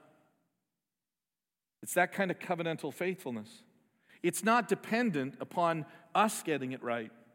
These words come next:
Right? Think about it. How many relationships do you have that are dependent upon you getting it right?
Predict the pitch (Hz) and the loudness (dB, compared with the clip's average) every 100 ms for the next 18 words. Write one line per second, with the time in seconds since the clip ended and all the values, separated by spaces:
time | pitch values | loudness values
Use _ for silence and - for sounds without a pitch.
0 | _ _ _ _ 156 165 233 180 139 135 | _ _ _ _ -6 -2 0 2 2 0
1 | - - - 190 233 247 196 180 185 175 | -10 -20 2 4 4 4 4 2 0 -6
2 | 151 156 131 - - - 151 147 165 165 | -2 -4 -4 -10 -14 -4 -2 2 2 2
3 | 143 139 139 - 160 160 - 127 151 147 | 0 -4 -4 -6 -6 -4 -6 -6 -4 -4
4 | 139 175 220 147 123 120 120 117 113 | -4 -2 0 0 0 -4 -6 -8 -10